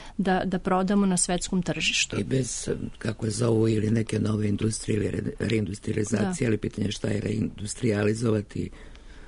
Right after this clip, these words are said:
Speaker 2: šta je zapravo ostalo. E, na kraju ovog razgovora, e, ono što,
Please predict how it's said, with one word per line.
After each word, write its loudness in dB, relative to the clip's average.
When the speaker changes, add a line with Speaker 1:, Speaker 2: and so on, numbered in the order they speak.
Speaker 2:
šta -4
je 0
zapravo -2
ostalo. -4
E, -4
na -2
kraju 2
ovog 2
razgovora, 0
e, -8
ono 0
što, -2